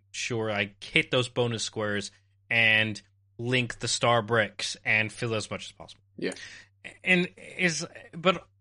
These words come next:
Speaker 1: it gets a higher quality item, but the problem is in combat, I don't really,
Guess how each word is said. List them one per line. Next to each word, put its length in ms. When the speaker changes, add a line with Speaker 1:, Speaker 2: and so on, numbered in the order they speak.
Speaker 1:
it 160
gets 200
a 60
higher 220
quality 400
item, 340
but 240
the 60
problem 360
is 240
in 100
combat, 580
I 120
don't 180
really, 400